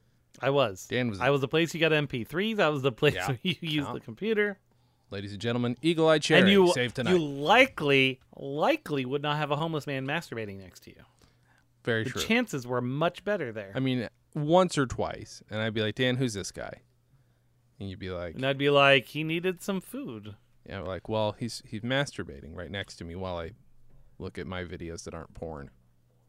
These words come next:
Speaker 1: Well, you do the same to me.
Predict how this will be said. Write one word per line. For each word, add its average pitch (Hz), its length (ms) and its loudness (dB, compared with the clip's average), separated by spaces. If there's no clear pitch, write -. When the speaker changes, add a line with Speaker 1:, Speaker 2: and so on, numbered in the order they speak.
Speaker 1:
Well, 127 240 -10
you 175 180 -8
do 190 160 -8
the 180 80 -6
same 190 280 -6
to 151 100 -8
me. 190 400 -4